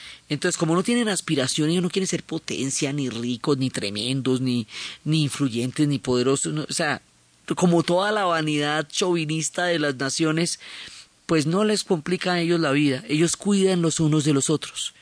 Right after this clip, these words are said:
Cuidan a sus hijos y les enseñan la herencia de la tradición. Y los muchachos son muchachos dulces. Van a estudiar a la India,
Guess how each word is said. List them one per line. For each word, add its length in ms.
Cuidan 380
a 80
sus 260
hijos 600
y 80
les 180
enseñan 480
la 80
herencia 380
de 40
la 80
tradición. 580
Y 120
los 180
muchachos 720
son 280
muchachos 560
dulces. 640
Van 220
a 20
estudiar 520
a 80
la 180
India, 600